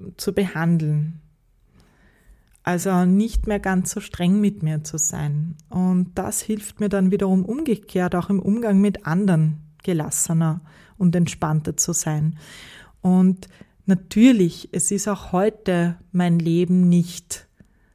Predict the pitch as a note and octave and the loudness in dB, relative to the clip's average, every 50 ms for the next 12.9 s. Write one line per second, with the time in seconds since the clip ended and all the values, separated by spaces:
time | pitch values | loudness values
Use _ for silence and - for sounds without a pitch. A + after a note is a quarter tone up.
0 | _ _ _ _ _ _ _ _ - - - F3+ E3+ E3+ - F#3 F#3+ F#3+ - - | _ _ _ _ _ _ _ _ -10 -6 -4 -4 -4 -2 -2 -2 -2 -4 -6 -12
1 | - - - E3+ - G3+ F#3+ F#3 - - G#3 G3+ F#3+ - - G#3 - F#3+ F3+ - | -8 -4 -2 0 2 2 0 0 -2 -2 -2 -2 0 0 0 0 2 0 -2 -2
2 | - - A3 B3 C4 D4 - - - F3+ F3+ F3+ F#3+ F#3+ F#3+ F#3+ F#3+ F#3+ F#3 F#3 | -2 0 0 0 -2 -4 -6 -4 0 2 2 4 4 4 4 2 2 2 2 0
3 | - - F#3 G3 G#3+ G3+ - G3 F#3+ - - G3 F#3 F#3+ F#3+ - G#3 G#3 - - | 0 0 0 0 0 0 -2 -2 -2 -2 -2 -2 -2 -2 -4 -4 -6 -6 -6 -2
4 | G3+ G3 G3 F#3 - - E3 F3 G3 A3+ G#3+ - - G#3 G3+ G3+ - - G#3+ G3+ | 0 2 2 2 2 2 2 2 2 0 -2 -2 0 0 0 0 0 -2 -2 -2
5 | G3+ - - - F#3+ F#3 - - B3 A#3+ A#3 A3+ - - - - - - - - | -4 -4 -4 -4 -4 -2 0 0 0 0 0 -2 -6 -12 -20 -20 -20 -20 -20 -20
6 | _ _ _ - - G#3+ G#3 G#3 - G#3 G3+ F#3+ F#3+ G3 F#3+ F#3+ F#3+ - - _ | _ _ _ -4 -2 0 0 0 2 2 2 2 2 2 2 2 0 -4 -8 _
7 | _ _ _ _ - _ _ _ _ _ _ _ _ _ _ _ _ _ _ _ | _ _ _ _ -20 _ _ _ _ _ _ _ _ _ _ _ _ _ _ _
8 | _ _ _ _ _ _ _ _ _ _ - G#3+ G3+ - A3 G#3 - - - G3 | _ _ _ _ _ _ _ _ _ _ -4 -2 2 2 2 0 2 2 2 2
9 | G3+ A3+ - - - G#3+ A#3 B3 B3+ A3+ G3+ F#3+ F#3+ F#3+ - - - G3 - - | 2 2 0 -2 -2 -2 -2 0 2 2 4 4 2 0 -2 -4 -6 -6 -6 -4
10 | G3 E3+ - - - E3 E3+ - B3 B3+ - - - G#3 G3+ G3+ G3+ A3 A#3 B3 | -6 -6 -4 -2 0 2 2 2 0 -2 -4 0 2 2 4 4 4 2 0 2
11 | A3 F3+ F3+ - - F#3+ F#3 G#3+ G3+ G#3+ F#3+ F3 F3+ G3+ G3+ - A#3 - - - | 4 4 4 4 2 0 0 2 4 4 6 6 6 4 2 -4 -10 -6 -4 -2
12 | - F#3+ - - - G#3 G#3 G#3 G#3+ G#3 G3 G3 G3+ F#3+ - - - - | -2 -2 -4 -2 -2 0 0 2 2 2 2 2 0 0 -2 -4 -4 -6